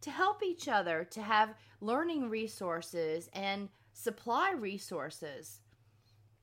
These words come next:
To, to be able to not just provide, again, to the people who live nearby, but to the entire community.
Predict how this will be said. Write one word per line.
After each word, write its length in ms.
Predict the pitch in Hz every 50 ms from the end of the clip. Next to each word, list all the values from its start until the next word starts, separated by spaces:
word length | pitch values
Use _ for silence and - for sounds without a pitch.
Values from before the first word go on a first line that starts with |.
| _ - - - - -
To, 140 | - 254 220 196 - - -
to 140 | - 240 240
be 240 | 202 254 254 262 254
able 300 | 254 269 254 240 262 262
to 360 | - - - 262 240 233 233
not 320 | 226 226 214 220 220 -
just 260 | 202 214 214 214 - -
provide, 400 | 233 208 180 165 165 165 180 190
again, 360 | - - 254 233 202 202 208
to 260 | - - 214 190 185
the 100 | 180 180
people 320 | - 202 185 180 180 180
who 240 | 180 185 170 175 180 - - - - _ -
live 220 | 170 196 202 190 208
nearby, 560 | 220 214 220 220 202 269 311 330 302 294 254
but 180 | 233 247 240 -
to 180 | - - 277 269
the 160 | 254 269 269
entire 360 | 269 262 - 240 247 233 233 233
community. 480 | - - 262 262 262 226 180 156 -